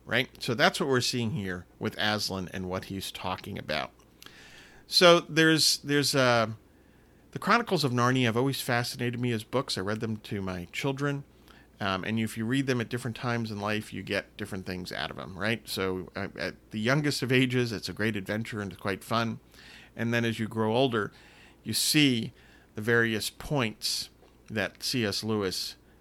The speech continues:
was making from a Christian perspective. Um, so, hey, check out the movies. A lot of people are mixed on the movies. I like them. I like all three, actually. So why not head over to Disney Plus and check 'em out? Good stuff. And I believe there's more Narnia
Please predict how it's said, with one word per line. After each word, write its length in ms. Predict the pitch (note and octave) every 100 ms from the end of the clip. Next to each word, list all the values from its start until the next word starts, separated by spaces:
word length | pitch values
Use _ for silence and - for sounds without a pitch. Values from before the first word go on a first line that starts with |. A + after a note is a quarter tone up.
| _
was 260 | - G2 G2
making 560 | G#2+ A2+ G2 F#2 G2 G#2 _
from 180 | - G2
a 40 |
Christian 540 | F2+ A2+ G#2 - F#2 E2+
perspective. 720 | F2 - C3 A#2 A#2 G#2 - _ _ - - _ - -
Um, 320 | G2+ F#2+ G2
so, 200 | G2+ F3
hey, 280 | G3 A#3 C#3+ - - -
check 220 | - C4
out 180 | D#4+ D#4
the 60 | G#3
movies. 480 | D#3 D#3 G#2 F2+
A 60 | -
lot 220 | D#3 C#4
of 100 | C#4
people 340 | - G#3 D#3+ C#3+
are 140 | A2+
mixed 340 | A2+ B2+ -
on 100 | D3+
the 60 | C#3+
movies. 340 | C#3+ C#3+ C#3 -
I 140 | - E3
like 360 | G#2+ G2+ G2+
them. 160 | F#2 F2
I 60 |
like 240 | C3+ F#3 E3+
all 140 | D3+
three, 320 | C#3 - D3
actually. 440 | F#2+ F2 - C2+ D2 - - - - -
So 160 | - D#3
why 100 | F#3
not 160 | E3
head 120 | D#3 D3+
over 140 | C#3
to 80 | A#2+
Disney 280 | C3+ B2+ A#2
Plus 340 | C#3+ C3+ A#2
and 100 | A2
check 160 | C3 A#2
'em 80 |
out? 260 | A#2 A2 -
Good 160 | B2+ A#2
stuff. 320 | - C3+ -
And 140 | C3+ C3
I 100 | C3+
believe 420 | C3 D3 C4+ B3
there's 220 | A#2+ -
more 160 | D#3+ A#3+
Narnia 460 | B2 G2 G2 G2+